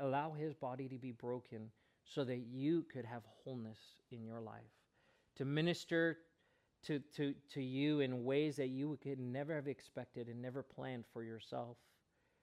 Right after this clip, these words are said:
But Jesus says, "This is my body," and he gives it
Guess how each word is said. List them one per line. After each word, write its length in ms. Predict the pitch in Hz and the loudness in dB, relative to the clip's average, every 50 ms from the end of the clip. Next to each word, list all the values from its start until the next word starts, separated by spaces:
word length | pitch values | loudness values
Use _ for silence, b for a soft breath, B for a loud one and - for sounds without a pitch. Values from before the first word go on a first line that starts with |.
| _ _ _ _ _ _ | _ _ _ _ _ _
But 80 | - - | -20 -12
Jesus 340 | 123 131 135 135 131 127 117 | -4 -2 0 0 0 -2 -2
says, 260 | - - 131 123 113 | 0 0 0 0 0
"This 200 | 127 127 120 - | -2 -4 -4 -4
is 140 | 123 117 117 | -8 -6 -4
my 160 | 120 135 139 | -4 -4 -4
body," 500 | 127 120 113 110 110 113 117 123 127 123 _ _ _ _ _ _ _ _ _ _ _ _ _ _ _ _ _ - | -4 -4 -4 -6 -6 -8 -10 -14 -16 -18 _ _ _ _ _ _ _ _ _ _ _ _ _ _ _ _ _ -10
and 100 | 135 127 | -6 -4
he 120 | 131 131 | -4 -4
gives 360 | 127 120 131 151 175 170 131 123 | -4 0 2 4 4 4 2 -2
it 160 | 113 113 | -6 -8